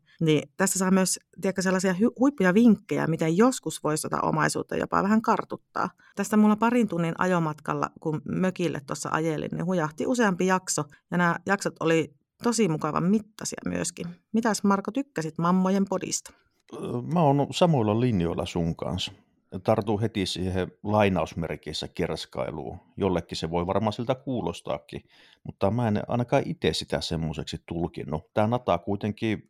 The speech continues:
Speaker 2: muistuttaa, että hän on köyhistä oloista lähtenyt ja alle kahden tonnin kuukausiliksolla elänyt. Ja sitten on vaan omalla duunilla raivannut tietä ylöspäin. Kyllä mä nostan hattua, enkä itke kateellisena.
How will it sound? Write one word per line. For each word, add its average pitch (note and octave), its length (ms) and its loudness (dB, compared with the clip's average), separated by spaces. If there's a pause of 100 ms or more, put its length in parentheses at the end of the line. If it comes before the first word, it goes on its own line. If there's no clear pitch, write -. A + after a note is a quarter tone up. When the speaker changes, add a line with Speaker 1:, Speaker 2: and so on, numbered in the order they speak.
(120)
Speaker 2:
muistuttaa, G#2+ 720 -2
että - 240 -4
hän F#2 180 -2
on F#2+ 100 -2
köyhistä E2+ 580 -2
oloista E2 380 -6
lähtenyt F2 480 -4
ja - 100 -8
alle - 240 -4
kahden F#2 300 -4
tonnin E2+ 260 -6
kuukausiliksolla D#2 1000 -6
elänyt. D#2+ 480 -4 (180)
Ja B2 80 2
sitten - 380 -4
on A2+ 100 -2
vaan F#2 220 4 (100)
omalla F#2 360 0
duunilla F2 380 0
raivannut E2 480 -6
tietä D#2+ 240 -4
ylöspäin. D2+ 640 -6 (320)
Kyllä A2 180 2
mä G2+ 260 2 (140)
nostan F#2+ 340 -2
hattua, F2+ 720 -4 (100)
enkä E2 340 -4
itke F#2+ 240 -8
kateellisena. - 720 -10